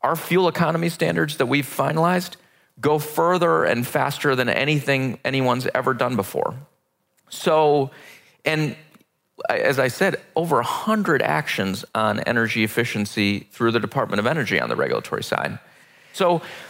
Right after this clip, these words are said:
if the question is, "Hey, you guys have been going really fast, really hard at trying to seize the full economic opportunity that climate change represents for the American people, are you gonna keep running that fast?"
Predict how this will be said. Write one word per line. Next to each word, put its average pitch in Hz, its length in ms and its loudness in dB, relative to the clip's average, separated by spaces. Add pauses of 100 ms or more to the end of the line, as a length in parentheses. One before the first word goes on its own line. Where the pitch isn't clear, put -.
(360)
if 165 180 -2
the 156 100 0
question - 460 0
is, 120 500 2 (520)
"Hey, 180 520 4 (600)
you 170 120 0
guys 202 220 4
have 147 80 0
been 156 180 4
going 165 280 4
really 170 240 4
fast, 160 680 -2 (180)
really 147 300 4
hard 143 540 2 (420)
at 110 120 -4
trying 160 300 2
to 147 40 4
seize 151 400 0
the 117 80 -2
full 147 300 0
economic 143 480 0
opportunity 139 560 0
that 113 100 2
climate 131 320 -2
change 139 460 -2
represents 120 540 0
for 123 140 0
the 113 60 4
American 123 340 2
people, 139 280 0
are 117 100 4
you 120 120 2
gonna 110 180 0
keep - 260 -4
running 143 320 0
that - 280 0
fast?" - 480 -2